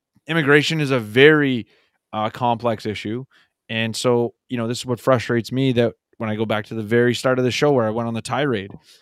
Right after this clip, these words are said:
because it's just so, we, we sort of box ourselves into this particular conversation, and we can't have an honest conversation with the nuance. And, you know, a good example, what is the proper response when our,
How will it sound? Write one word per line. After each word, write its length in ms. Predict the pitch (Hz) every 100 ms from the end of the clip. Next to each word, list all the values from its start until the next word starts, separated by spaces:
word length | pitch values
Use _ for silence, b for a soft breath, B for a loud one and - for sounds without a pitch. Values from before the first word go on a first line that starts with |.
| b
because 300 | 139 - 147
it's 100 | 135
just 400 | 123 147 - -
so, 120 | 156 135
we, 220 | 139 139
we 160 | 127 135
sort 200 | 151 139
of 120 | 110
box 340 | 135 156 -
ourselves 520 | 151 120 143 131 117
into 500 | 135 170 139 120 -
this 380 | 123 123 110 - _ _ _ _ _ -
particular 640 | 127 - 147 139 135 127
conversation, 840 | - 117 110 101 139 117 101 98 101 _ _ _ -
and 120 | 120
we 80 | 123
can't 380 | - 147 135 135
have 360 | 104 139 170
an 80 | 151
honest 280 | 123 123 117
conversation 600 | 123 117 104 113 107 113
with 160 | 110 110
the 80 | 113
nuance. 640 | 110 135 117 104 101 - - _ _ _
And, 380 | 120 117 117 110 - _ _
you 80 | 127
know, 240 | 120 113 - _ -
a 40 |
good 200 | 110 123
example, 480 | 117 139 160 113 90 _ _
what 240 | 120 165 190
is 180 | 185
the 100 | 151
proper 320 | 135 143 117 120
response 500 | 107 127 113 101 -
when 160 | 120
our, 260 | 117 113